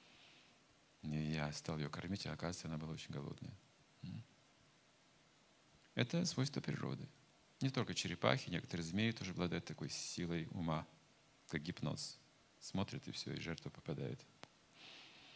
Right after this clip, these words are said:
Это сила наставления. Если мы помним наставления священные,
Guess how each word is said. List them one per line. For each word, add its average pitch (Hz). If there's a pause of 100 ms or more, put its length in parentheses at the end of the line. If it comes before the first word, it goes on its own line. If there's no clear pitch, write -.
(840)
Это 135
сила 123
наставления. 131
Если 87
мы 110
помним 135
наставления 104
священные, 127